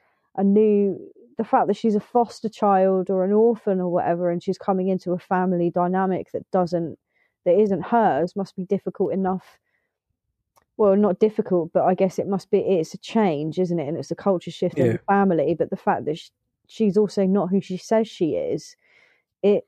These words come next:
Speaker 1: plays on all of those dynamics really well.
Speaker 2: Yeah, I didn't think he was bad. I think that he was, of the child actors, he's still, he was the,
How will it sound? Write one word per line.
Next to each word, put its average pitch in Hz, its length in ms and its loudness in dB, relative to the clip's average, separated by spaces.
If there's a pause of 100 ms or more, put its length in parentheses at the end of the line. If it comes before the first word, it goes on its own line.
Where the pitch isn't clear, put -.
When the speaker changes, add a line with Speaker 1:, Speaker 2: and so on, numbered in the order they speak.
(140)
Speaker 1:
plays 233 480 2
on 190 160 2
all 180 200 2
of 175 160 -4
those 180 760 0 (200)
dynamics 185 640 0
really 175 280 0
well. 165 420 -2 (840)
Speaker 2:
Yeah, 175 220 0
I 160 60 0
didn't 165 220 0
think 156 180 -2
he 160 80 0
was 139 320 -2 (540)
bad. 143 300 2
I 139 100 2
think 156 180 -4
that 156 300 0
he 160 120 2
was, 160 360 0 (280)
of 180 200 2
the 170 80 -2
child 160 360 2
actors, 160 320 -2
he's 160 140 0
still, 147 280 -2 (120)
he 160 100 0
was 147 240 0
the, 139 340 0